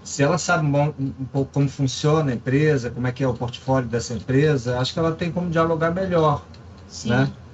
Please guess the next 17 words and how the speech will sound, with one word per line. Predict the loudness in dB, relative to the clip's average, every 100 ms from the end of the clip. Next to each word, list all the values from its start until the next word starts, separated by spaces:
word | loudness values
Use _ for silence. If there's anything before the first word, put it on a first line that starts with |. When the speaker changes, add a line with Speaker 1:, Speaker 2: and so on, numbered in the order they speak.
| -20 -18 -10 -2
Speaker 1:
E |
uma | 2 4
coisa | 2 2
que | 0
é |
também | 0 2 2
legal, | 2 2 4 4 2
que | 0
a | -4
gente | -4 -6
lembra, | 0 2 2 0
que | -2 0
a | 0
gente | 0 -2 -2
tem | -2
sempre | -2 0 -2 0 -4
entre, | -6 -10